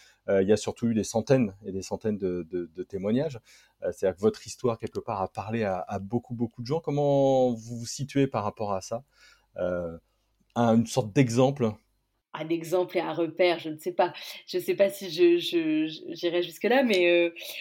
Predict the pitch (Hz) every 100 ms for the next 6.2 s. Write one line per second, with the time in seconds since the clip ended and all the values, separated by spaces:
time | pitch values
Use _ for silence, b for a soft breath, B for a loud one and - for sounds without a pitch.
0 | B 233 190 - 277 254 220 - 175 -
1 | - 190 190 170 - 190 180 147 147 -
2 | 156 147 - - - - 175 165 - _
3 | - 151 185 180 196 185 202 214 214 220
4 | 190 156 196 143 202 196 - 151 180 170
5 | 175 233 254 226 170 196 156 170 - 208
6 | 220